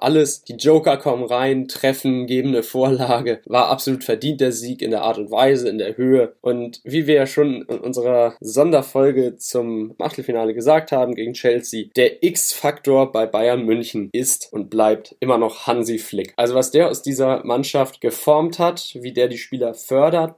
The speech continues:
besser macht, in der Körpersprache, im Hunger auf den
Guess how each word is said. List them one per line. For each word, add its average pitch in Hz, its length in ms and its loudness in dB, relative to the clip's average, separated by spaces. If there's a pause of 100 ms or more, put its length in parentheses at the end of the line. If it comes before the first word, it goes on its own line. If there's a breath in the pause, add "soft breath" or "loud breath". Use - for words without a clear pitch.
(120)
besser 160 340 2
macht, 151 480 -4
in - 340 -8
der 113 200 0
Körpersprache, 151 1080 2
im 120 380 -6
Hunger 160 500 2
auf - 140 -8
den 127 280 -8